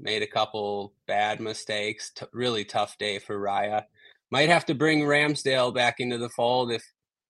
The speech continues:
if he can concentrate for a full, for a full ninety minutes. Um, yeah, I don't know. Lucky. I, I, I thought Arsenal showed good fight.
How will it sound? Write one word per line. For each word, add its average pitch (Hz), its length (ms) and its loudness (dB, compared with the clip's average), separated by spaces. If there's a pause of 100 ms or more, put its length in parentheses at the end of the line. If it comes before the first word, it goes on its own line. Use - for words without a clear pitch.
(140)
if 107 120 -6
he 113 120 -4
can 113 200 -4
concentrate 113 840 -2
for 113 180 -2
a 110 100 -4
full, 117 520 -2 (480)
for 107 180 -4
a 120 40 -2
full 123 540 -2 (160)
ninety 120 340 0
minutes. 127 600 -2 (680)
Um, 117 580 2 (460)
yeah, 165 240 12
I - 20 12
don't 127 140 8
know. 117 140 6
Lucky. 147 600 4 (960)
I, 147 140 2 (120)
I, 156 200 -2
I 156 140 0
thought 160 260 6
Arsenal 139 480 2
showed 120 560 0 (440)
good 131 320 0
fight. - 560 0